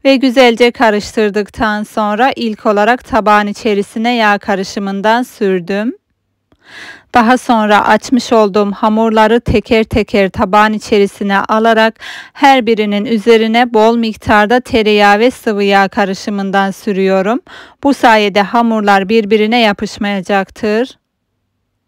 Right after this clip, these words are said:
Altı tane hamuru üst üste katladıktan sonra üzerini temiz bir poşetle örterek dinlenmeye bıraktım.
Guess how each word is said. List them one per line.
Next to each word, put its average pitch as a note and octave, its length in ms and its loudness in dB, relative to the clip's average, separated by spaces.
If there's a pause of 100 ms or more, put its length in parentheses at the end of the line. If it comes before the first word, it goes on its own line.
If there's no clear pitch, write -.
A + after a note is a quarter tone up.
(3500)
Altı A#3 360 0
tane G#3+ 380 -2
hamuru A3+ 440 0
üst - 340 -6
üste G#3+ 300 -4
katladıktan A3+ 880 -2
sonra A#3 500 -2
üzerini G#3+ 560 0
temiz A3 480 -4
bir G#3 140 2
poşetle G#3+ 680 -4
örterek A3 600 -2
dinlenmeye G3 640 -2
bıraktım. F#3+ 580 -4